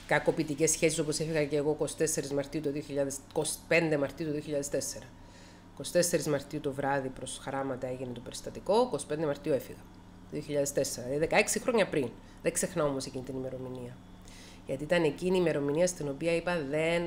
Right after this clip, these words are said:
δέχομαι το παραμικρό ίχνος βίας από εδώ και πέρα». Σωματικής τότε. Υπήρξαν κι άλλες <laughs> ημερομηνίες που έβαλα στον εαυτό μου,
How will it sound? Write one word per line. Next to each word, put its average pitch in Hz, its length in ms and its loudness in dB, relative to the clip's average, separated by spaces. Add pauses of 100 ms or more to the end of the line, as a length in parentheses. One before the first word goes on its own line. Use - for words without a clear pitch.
(160)
δέχομαι 156 540 0
το 160 140 -8
παραμικρό 143 920 -2 (280)
ίχνος 156 680 -4 (100)
βίας 156 420 0
από 156 160 -6
εδώ 135 160 -4
και 185 120 -2
πέρα». 151 400 8 (680)
Σωματικής 151 680 -4
τότε. 110 260 -6 (720)
Υπήρξαν 190 480 4
κι 180 60 8
άλλες - 420 12
<laughs> - 20 12
ημερομηνίες 240 840 12 (1800)
που 302 80 12
έβαλα 226 400 12
στον 151 260 4
εαυτό 156 420 8
μου, 165 340 2